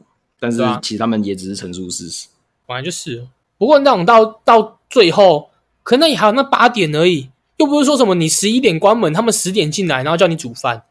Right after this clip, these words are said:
Speaker 2: 八点而已，你就煮少一点不会哦。
Speaker 1: 诶，那饭不是都会冰到隔天吗？
Speaker 2: 那隔天怎么吃？你说再热哦，冰到隔天就炒饭。
Speaker 1: 哦，哦，刚好啊，难怪他叫他买炒饭。
Speaker 2: 对啊，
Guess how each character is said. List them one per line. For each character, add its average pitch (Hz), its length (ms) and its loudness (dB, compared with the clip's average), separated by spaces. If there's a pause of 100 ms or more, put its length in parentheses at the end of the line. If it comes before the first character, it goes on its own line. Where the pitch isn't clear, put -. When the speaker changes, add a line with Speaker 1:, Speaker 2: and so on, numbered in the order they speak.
(400)
Speaker 2:
八 208 180 0
点 185 260 -4
而 147 140 -2
已， 131 300 -4 (220)
你 214 100 -4
就 - 80 -8
煮 226 160 -2
少 185 200 4
一 247 60 4
点 175 160 0
不 147 80 -8
会 170 260 2
哦。 120 140 -12 (440)
Speaker 1:
诶， 107 100 -8
那 143 80 -4
饭 135 220 -2
不 107 60 -4
是 101 80 -8
都 104 80 -4
会 110 160 -2
冰 104 220 -10
到 101 80 -6
隔 82 220 -10
天 85 160 -12
吗？ 90 120 -16 (160)
Speaker 2:
那 214 100 4
隔 147 180 -2
天 165 100 -2
怎 151 80 -6
么 - 60 -10
吃？ 135 160 -10
你 127 40 -8
说 143 100 -4
再 147 120 0
热 143 260 0
哦， 123 160 -14
冰 208 80 -4
到 240 80 4
隔 202 100 2
天 196 80 2
就 202 60 -8
炒 127 180 -2
饭。 156 180 2 (800)
Speaker 1:
哦， 92 420 -8
哦， 131 260 0
刚 135 160 -2
好 156 260 -2
啊， - 260 -12 (180)
难 110 140 -8
怪 127 100 0
他 127 60 2
叫 123 120 -2
他 120 100 2
买 95 180 -6
炒 - 180 -14
饭。 - 180 -20 (720)
Speaker 2:
对 113 100 -10
啊， 113 160 -12